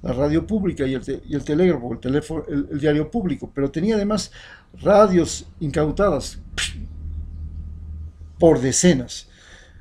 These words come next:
a la banca y canales incautados, dos que eran de mucha sintonía, Dos y Diez, Gamavisión y Telecentro. Si eso llegaba a pasar a manos de un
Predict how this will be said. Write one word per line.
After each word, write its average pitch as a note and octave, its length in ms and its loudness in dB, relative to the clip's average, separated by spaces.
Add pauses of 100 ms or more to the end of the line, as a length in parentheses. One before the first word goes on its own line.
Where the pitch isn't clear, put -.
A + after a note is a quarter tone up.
(140)
a B2+ 80 -2
la B2 120 4
banca C#3+ 380 0 (600)
y F3 160 -6 (120)
canales F#3 520 2
incautados, D3+ 760 0
dos E3 440 0
que D3 100 -6
eran D#3+ 180 4
de C3+ 100 0
mucha D3+ 220 -4
sintonía, D#3+ 720 -2 (100)
Dos E3 300 4
y B2 60 -6
Diez, D#3 340 2
Gamavisión C3 580 -2
y D3 60 -4
Telecentro. D3+ 560 -2 (720)
Si F#3+ 340 0
eso D#3 520 -2
llegaba G#3+ 400 -2
a - 140 -2
pasar E3+ 420 -2 (800)
a D#3+ 100 2
manos G3+ 480 0
de D#3 160 -2
un G#3 320 2